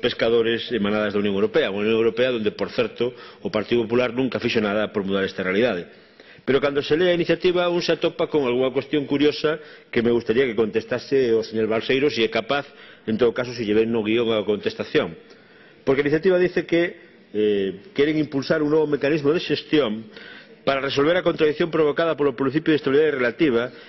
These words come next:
e que as cotas sobrantes se poidan ceder ou traspasar ás flotas que as precisan. A que contradición se fan referencia vostedes? Cal é o elemento que queren resolver?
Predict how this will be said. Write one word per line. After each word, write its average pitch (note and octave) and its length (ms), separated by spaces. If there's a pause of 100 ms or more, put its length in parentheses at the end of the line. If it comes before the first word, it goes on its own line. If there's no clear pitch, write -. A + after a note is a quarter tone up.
(140)
e A2+ 80
que B2 80
as B2 80
cotas F3 320
sobrantes D3 480
se C3+ 140
poidan D#3 260
ceder C#3+ 240
ou D3+ 80
traspasar D3 480
ás - 80
flotas D3 400
que A#2 160
as - 80
precisan. G2 560 (1300)
A A#2 80
que D3 120
contradición C#3+ 520
se B2+ 160
fan A#2+ 240
referencia A#2 480
vostedes? A2 480
Cal C#3+ 160
é - 640
o A#2+ 80
elemento C#3 400
que B2+ 160
queren B2 160
resolver? A#2 640